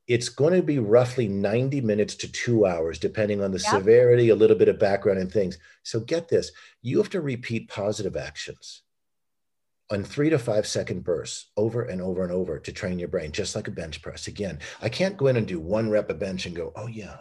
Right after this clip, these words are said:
Speaker 1: Olympics, here I come. Olympic powerlifting. I'm,
Speaker 2: <laughs>
Speaker 1: I'm ready to go," right? I had to have all this training.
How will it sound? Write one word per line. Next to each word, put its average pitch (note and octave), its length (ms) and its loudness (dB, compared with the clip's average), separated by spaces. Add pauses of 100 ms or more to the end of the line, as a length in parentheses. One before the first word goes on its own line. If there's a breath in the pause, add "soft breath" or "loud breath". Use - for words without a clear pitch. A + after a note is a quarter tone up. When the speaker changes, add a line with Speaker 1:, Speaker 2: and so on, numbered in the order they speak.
Speaker 1:
Olympics, A2+ 440 -6
here F#2 180 -6
I E2+ 40 -4
come. A#2+ 340 -8 (120)
Olympic F#2+ 360 -6
powerlifting. G2 540 0 (100)
I'm, - 260 6 (100)
Speaker 2:
<laughs> - 140 2
Speaker 1:
I'm G#2 100 -2
ready G2+ 200 4
to G2 100 -2
go," B2+ 260 6 (260 loud breath)
right? A#2+ 220 4 (180 loud breath)
I C3 80 2
had E3 140 6
to C#3 80 6
have B2 160 6
all A#2+ 160 10
this G#2+ 180 2
training. C#3+ 540 -2